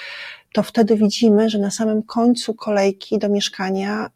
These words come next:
są rozpatrywane kobiety z dziećmi. E, i to jest kolejny ogromny faktor, który powoduje to, że, że kobiety nie opuszczają złych i przemocowych związków.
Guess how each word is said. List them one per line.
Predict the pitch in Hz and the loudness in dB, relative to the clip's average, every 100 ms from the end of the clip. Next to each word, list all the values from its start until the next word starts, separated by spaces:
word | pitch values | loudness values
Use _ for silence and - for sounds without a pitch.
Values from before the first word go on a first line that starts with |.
| - | -12
są | - 214 | -4 -2
rozpatrywane | 214 - 208 - 202 202 202 | -2 -4 -8 -6 -2 -2 -2
kobiety | 202 202 202 | 0 0 0
z | 196 | -2
dziećmi. | 196 185 - - 190 _ _ _ _ _ _ - - - _ _ _ _ _ - | 0 -2 -4 -8 -10 _ _ _ _ _ _ -20 -20 -20 _ _ _ _ _ 0
E, | 202 190 - _ - | 4 4 2 _ 0
i | - | 4
to | 226 | 6
jest | 226 233 | 6 4
kolejny | - 220 208 220 208 - | -4 2 6 6 6 4
ogromny | 196 202 196 240 285 | 2 4 4 6 4
faktor, | - 202 - - 196 - | 2 -4 -2 0 0 0
który | - 202 | -2 -2
powoduje | 190 196 202 214 220 | -2 -2 4 6 6
to, | 220 | 4
że, | 208 202 196 190 - | -2 2 2 2 0
że | 202 | -4
kobiety | - 196 208 214 | -2 0 2 4
nie | 208 | 2
opuszczają | 208 202 - 208 196 196 | 0 -6 -4 -2 0 0
złych | 180 185 | -2 -4
i | 202 | -6
przemocowych | - 180 185 170 175 | -4 -4 -4 -6 -6
związków. | 185 143 90 - - | -6 -6 -6 -12 -20